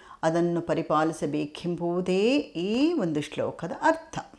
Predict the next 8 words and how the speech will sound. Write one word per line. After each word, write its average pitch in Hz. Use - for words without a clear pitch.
ಯಾರು 269
ಆತ್ಮನಲ್ಲಿಯೇ 254
ಪ್ರೀತಿಯುಳ್ಳವರಾಗಿ, 165
ಆತ್ಮತೃಪ್ತರಾಗಿ, 160
ಆತ್ಮರನ್-, 190
ಆತ್ಮನಲ್ಲಿಯೇ 226
ಸಂತೋಷವನ್ನು 196
ಪಡೆಯುತ್ತಿರುವರೋ, 165